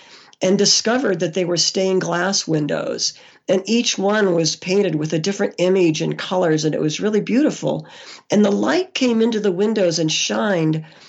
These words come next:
on the people who were hard to receive. And, and I saw them come alive. And I really saw that as an image of my role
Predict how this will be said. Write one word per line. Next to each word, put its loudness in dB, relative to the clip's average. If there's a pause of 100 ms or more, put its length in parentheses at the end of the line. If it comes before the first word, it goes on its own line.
(140)
on 2
the 2
people -2
who -4
were 0
hard -2
to -2
receive. 0 (460)
And, 2
and 0
I 0
saw 0
them -2
come -2
alive. -4 (600)
And 2
I 2
really 0
saw 0
that -4
as -4
an 0
image 0
of -4
my -2
role 0